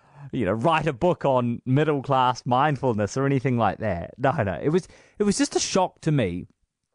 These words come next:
to realize all of the things we take for granted and just how fickle they are. It was interesting, for example, when the world shut down and all of a sudden I wasn't able to see them, how much I missed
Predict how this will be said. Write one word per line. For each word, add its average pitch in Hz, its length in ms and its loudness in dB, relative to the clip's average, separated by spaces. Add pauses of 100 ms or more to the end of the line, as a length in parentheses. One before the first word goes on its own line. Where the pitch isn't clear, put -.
(500)
to 139 140 0
realize 160 520 2 (120)
all 214 240 4
of 170 100 0
the 170 80 0
things 147 580 -2 (560)
we 131 140 -2
take 135 260 -2
for 113 120 -8
granted 101 500 -4 (240)
and 123 100 -2
just 160 200 -2
how 156 100 -2
fickle 127 440 -4
they 120 140 -2
are. 151 340 -2 (1080)
It 165 60 -2
was 170 160 2
interesting, 160 400 0
for 135 140 0
example, 123 420 0
when 127 140 2
the 131 80 2
world 185 400 2
shut - 280 -2
down 143 380 -2
and 131 140 -4 (100)
all 269 240 4
of 247 80 0
a 233 60 2
sudden 160 480 -4 (800)
I 139 80 0
wasn't 156 320 2
able 139 240 -2
to - 140 -12
see 214 300 -2
them, 110 360 -8 (560)
how 214 300 -2
much - 560 -4
I 139 100 0
missed 160 520 0